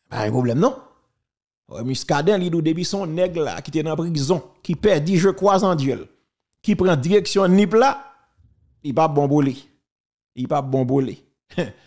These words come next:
M pa konnen, li dou pou l kwaze avò, sa ka rive, si n pa fon ti fi, n ap fon ti gason.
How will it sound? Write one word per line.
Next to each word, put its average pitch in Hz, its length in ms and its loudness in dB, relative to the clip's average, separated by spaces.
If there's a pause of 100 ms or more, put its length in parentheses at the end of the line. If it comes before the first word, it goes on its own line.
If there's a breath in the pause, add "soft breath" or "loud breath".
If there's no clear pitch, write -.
(260 soft breath)
M 120 160 -10
pa 127 160 -2
konnen, 147 400 -4
li 147 60 -10
dou 156 180 -4
pou 151 160 -2
l 139 80 -4
kwaze 160 380 2
avò, 156 340 4 (480)
sa 151 240 -4
ka 147 160 2
rive, 156 460 2 (760)
si - 220 -4
n 151 100 -2
pa 165 160 2
fon 160 160 -2
ti 160 240 -2
fi, 190 160 -2
n 175 80 2
ap 160 80 -2
fon 147 220 -2
ti 160 100 -8
gason. 151 400 0